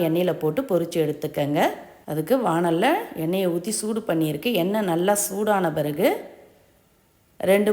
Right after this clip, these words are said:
மூணு கூட நீங்க சேர்த்து பொரிச்சு எடுத்துக்கலாம். உங்களுக்கு எத்தனை சேர்க்க முடியுதோ அத்தனை சேர்த்து பொரிச்சு எடுத்துக்கங்க. நான் ஒரு நாலு, அஞ்சுன்னு போட்டிருக்கேங்க. இதே மாதிரி போட்டு ஒரு சைடு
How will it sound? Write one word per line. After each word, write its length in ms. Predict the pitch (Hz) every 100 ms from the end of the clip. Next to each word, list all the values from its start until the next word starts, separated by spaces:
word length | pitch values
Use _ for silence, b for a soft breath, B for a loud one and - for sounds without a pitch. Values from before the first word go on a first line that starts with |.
| 190
மூணு 180 | 185 165 160
கூட 180 | 165 285
நீங்க 160 | 180 160
சேர்த்து 220 | 165 160 -
பொரிச்சு 280 | 160 156 165 151
எடுத்துக்கலாம். 540 | 143 147 151 190 294
உங்களுக்கு 340 | 185 175 175 170
எத்தனை 240 | 220 226 202
சேர்க்க 300 | 175 - 170
முடியுதோ 280 | 151 147 294 247
அத்தனை 240 | - 156 151 156
சேர்த்து 240 | 151 269 269
பொரிச்சு 260 | 160 - 147
எடுத்துக்கங்க. 640 | 143 - - 139 135 196 370 - - - _ _ _ _ _ _ _ _ _ _ _ _ _ _ _ _ _ _ -
நான் 180 | 165 165
ஒரு 100 | 165 165
நாலு, 180 | 170 180 180
அஞ்சுன்னு 320 | 156 170 165
போட்டிருக்கேங்க. 580 | 151 147 147 147 143 165 294 - - - _ _ _ _ _ _ - 165
இதே 120 | 175 175
மாதிரி 260 | 165 151 170 -
போட்டு 320 | 151 147 180 349 - - - - _ _ _ _ _ _ _ _ -
ஒரு 120 | 170 165
சைடு 240 | 180 196